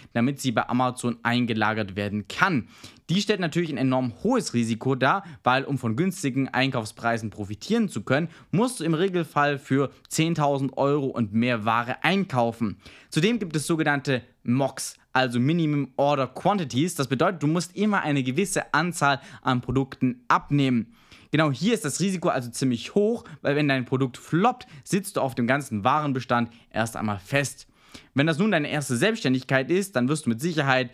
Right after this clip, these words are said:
nicht auf Anhieb ein Topseller-Produkt finden können und nicht auf Anhieb nochmal zehn oder zwanzigtausend Euro Startkapital auftreiben. Schauen wir uns jetzt einmal die Kontrolle und Flexibilität an. Wenn du ein eigenes Unternehmen gründest, dann ist einer der wichtigsten Faktoren,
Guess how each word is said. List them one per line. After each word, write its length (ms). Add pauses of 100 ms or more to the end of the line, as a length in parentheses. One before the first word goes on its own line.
(160)
nicht 160
auf 180
Anhieb 300
ein 160
Topseller-Produkt 720
finden 400
können 280
und 120
nicht 180
auf 180
Anhieb 340 (180)
nochmal 400
zehn 300
oder 180
zwanzigtausend 840
Euro 280
Startkapital 840
auftreiben. 720 (100)
Schauen 300
wir 100
uns 220
jetzt 240
einmal 380
die 120
Kontrolle 760
und 140
Flexibilität 920
an. 260 (360)
Wenn 120
du 60
ein 120
eigenes 340
Unternehmen 600
gründest, 560 (160)
dann 80
ist 120
einer 160
der 200
wichtigsten 480
Faktoren, 480